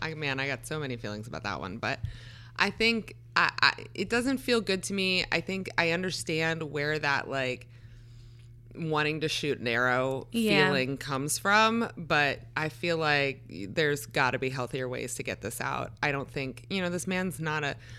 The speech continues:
Speaker 1: and I'm not even, like, trying to protect him at all. It's just more like, he's not a celebrity, so
Speaker 2: Yeah.
Speaker 1: it's also, like, a weird thing when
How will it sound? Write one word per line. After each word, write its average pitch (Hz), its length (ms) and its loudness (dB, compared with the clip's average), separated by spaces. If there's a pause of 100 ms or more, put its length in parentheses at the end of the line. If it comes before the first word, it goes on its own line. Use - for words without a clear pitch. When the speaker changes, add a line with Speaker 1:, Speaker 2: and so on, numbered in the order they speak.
(120)
Speaker 1:
and 247 140 8
I'm 277 100 10
not 302 180 10
even, 277 200 6
like, 180 160 0
trying 180 220 4
to 156 60 2
protect 143 440 -4
him 151 140 0
at 123 80 0
all. 120 420 2
It's 165 160 -2
just - 240 -6
more 151 180 0
like, 139 280 -2
he's 180 220 -4
not 196 200 4
a 208 80 0
celebrity, 151 680 0
so 139 480 0 (500)
Speaker 2:
Yeah. 359 300 4
Speaker 1:
it's 202 80 2
also, 175 320 4
like, 190 180 2
a 185 80 4
weird 175 280 2
thing 175 360 2
when 147 300 0